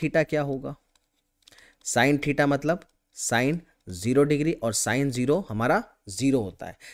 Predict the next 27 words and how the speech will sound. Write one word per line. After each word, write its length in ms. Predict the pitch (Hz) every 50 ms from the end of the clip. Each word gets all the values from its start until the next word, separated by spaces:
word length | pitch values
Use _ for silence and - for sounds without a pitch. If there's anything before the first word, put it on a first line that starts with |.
| - _ -
That 320 | 101 147 156 175 202 196 214
means 320 | 180 170 170 180 180 - - -
अगर 240 | 127 135 139 175 185
यहाँ 300 | 160 135 131 - 175 196 208 -
पे 60 | - 196
अगर 200 | 180 151 160 156
आप 160 | 151 - 143
मैग्नेटिक 420 | 139 131 127 127 127 120 139 127
फील्ड 200 | - 135 127 123
निकालोगे 500 | 120 113 - 101 101 104 104 101 104 107 95
डीबी, 500 | 85 101 101 98 92 127 147 185 220 - - - - - _ -
that 240 | 95 127 139 139 143 139
will 140 | 139 120 113
be 60 | 127 104 113
equal 400 | 107 - _ - 113 107 107 98 -
to 100 | 143 156 175 202 220 214 - _ _ _ _ -
mu 280 | 101 104 107 113 120 120
naught 320 | 123 135 151 175 170 - - 131 123
upon 300 | - - 120 117 113 107 -
four 260 | - 95 95 98 92 - - 104
pi 100 | 104 117 139 160 202 196 - _ _ _ _ _ _ _ _ _ _ _ _ _ _ _ -
I 280 | 113 131 156 190 220 214
D 180 | 170 147 131 123
L 180 | 110 104 131 180 - - _ _ _ _ _ _ _ -
sine 500 | - - - - 147 151 170 196 214 202 139 123
zero 240 | 127 120 107 110 127 175 - - _ _ _ _
upon 440 | - 113 - - 123 135 175 226 220